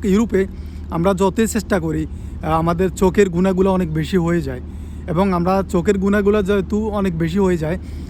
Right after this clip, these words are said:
আমরা কিন্তু নামাজ পড়ে তৃপ্তি পাই না, আমরা রোজা রেখে তৃপ্তি পাই না। এবং আমি যখন বাংলাদেশে ছিলাম,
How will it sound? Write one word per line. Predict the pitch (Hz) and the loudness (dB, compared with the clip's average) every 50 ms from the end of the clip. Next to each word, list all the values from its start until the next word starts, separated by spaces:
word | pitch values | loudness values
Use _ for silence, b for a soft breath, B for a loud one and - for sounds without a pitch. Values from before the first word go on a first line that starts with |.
| B B | B B
আমরা | 160 160 160 175 | -2 0 0 2
কিন্তু | 180 180 196 | 2 2 2
নামাজ | 180 165 160 160 175 180 - | 2 2 2 2 0 0 0
পড়ে | - 190 190 | 2 0 2
তৃপ্তি | 175 - 185 147 - - | 2 0 -2 -2 -2 -4
পাই | 147 165 147 143 | -2 -2 -2 -4
না, | - - - B B B B B B B | -4 -6 -8 B B B B B B B
আমরা | 165 160 175 180 | -2 0 0 2
রোজা | 170 185 185 185 190 | 2 2 2 2 2
রেখে | 190 196 190 214 196 | 2 2 2 0 0
তৃপ্তি | - 196 185 - - 185 | 0 0 -2 -2 -2 -6
পাই | 147 - 151 139 131 | -4 -4 -4 -4 -4
না। | - - - - B B B B B B B B B B - | -6 -8 -10 -12 B B B B B B B B B B -2
এবং | 156 160 208 196 160 - B B B B B B B B B - | 0 2 2 2 0 -2 B B B B B B B B B -2
আমি | 151 165 196 | 0 2 2
যখন | 180 202 196 190 208 196 | 4 4 2 2 2 2
বাংলাদেশে | 185 175 180 175 175 170 170 160 - 190 | 2 2 2 0 0 0 -2 0 -2 -2
ছিলাম, | - - 170 165 160 175 | 0 0 0 0 0 -2